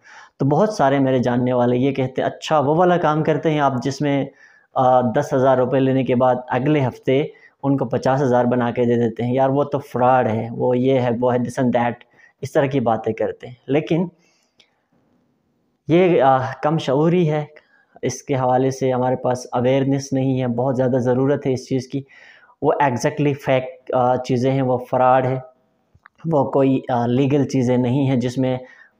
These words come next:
simply उनको डबल शाह भी कहा जाता है, आपने सुना होगा normally। तो वो ऐसी चीज़ें हैं जो कि प्रोफेशन नहीं है। लेकिन फ्रीलांसिंग एक कंप्लीट प्रोफेशन है।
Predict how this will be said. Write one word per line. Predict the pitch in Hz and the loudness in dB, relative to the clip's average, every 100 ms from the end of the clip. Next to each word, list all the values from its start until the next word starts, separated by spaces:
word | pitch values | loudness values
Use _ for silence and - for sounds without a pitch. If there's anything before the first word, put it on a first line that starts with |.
| _ _ | _ _
simply | 165 - 190 185 185 | -12 -4 -2 0 0
उनको | 180 165 | 2 0
डबल | 131 135 151 | 2 2 2
शाह | 147 156 | 2 0
भी | 139 | 0
कहा | 139 139 139 | 0 0 0
जाता | 123 123 139 | 0 0 -2
है, | 127 135 - - | -4 -8 -14 -6
आपने | 127 139 127 | -4 -2 -2
सुना | - 139 | -2 -2
होगा | 127 123 | 0 0
normally। | 127 127 127 127 123 117 _ _ _ - - - _ - | 0 0 -2 0 -2 -4 _ _ _ -20 -20 -20 _ -2
तो | 170 - | 0 0
वो | 180 208 165 | 2 4 4
ऐसी | 151 - 165 | 2 0 0
चीज़ें | 135 120 | 0 0
हैं | 120 127 | 0 -4
जो | 127 156 | -4 -4
कि | 165 165 | -2 -4
प्रोफेशन | 160 _ - 135 185 180 170 | -6 _ -4 -2 -2 -2 -2
नहीं | 131 117 117 | -2 -2 -4
है। | 117 - | -8 -12
लेकिन | 135 160 151 | -8 -4 -6
फ्रीलांसिंग | - 214 208 180 165 165 175 175 _ 147 | -2 0 2 4 2 -2 -4 -4 _ -4
एक | 151 - | -4 -4
कंप्लीट | 143 139 143 160 180 180 | -2 -2 0 0 0 -2
प्रोफेशन | - 135 - 135 - 123 | -4 -4 -2 -4 -4 -8
है। | 127 | -10